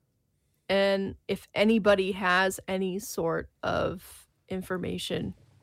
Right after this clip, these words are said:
about any of the things that have been out there, I would love to know, because it has just been something that has stuck with me, definitely.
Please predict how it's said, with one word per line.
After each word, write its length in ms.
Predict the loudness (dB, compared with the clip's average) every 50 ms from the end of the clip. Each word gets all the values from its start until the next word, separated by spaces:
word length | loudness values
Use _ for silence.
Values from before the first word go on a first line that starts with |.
| _ _ _ _ _ _ 0
about 460 | 0 0 2 2 2 0 0 -2 -4 -8 _ 4
any 300 | 4 6 6 6 6 6
of 180 | 4 4 0
the 100 | -4 -4
things 400 | 0 0 0 0 0 -4 -6 -2 0
that 260 | 0 0 0 -2 -6 _ _ _ _ _ _ _ _ _ -12
have 300 | -4 -2 -2 -2 -2 0
been 200 | 0 0 0 0
out 360 | -2 -2 -2 -2 -2 -4 0
there, 180 | 0 0 0 2
I 180 | 4 4 6 6
would 220 | 6 4 2 2
love 320 | -2 0 2 4 4 2 0 -2
to 100 | -4 -2
know, 300 | -2 -2 -2 -4 -4 -4
because 460 | -4 -4 -4 -2 -4 -4 -4 -4 -6 -6 -4
it 100 | -2 0
has 180 | 0 -2 0
just 260 | 0 0 0 0 -2 0
been 360 | 0 0 0 0 -2 -6 -8 -10 -16 -20 -20 -20 -20 -20 -20 -20 _ 2
something 440 | 4 6 6 6 6 4 4 6
that 140 | 6 6 6
has 160 | 6 4 2
stuck 360 | 0 2 2 2 2 2 -2 -12 _ _ _ _ _ _ 4
with 220 | 4 4 4 4
me, 120 | 0 0 2
definitely. 540 | 2 0 0 0 -2 -2 2 2 2 2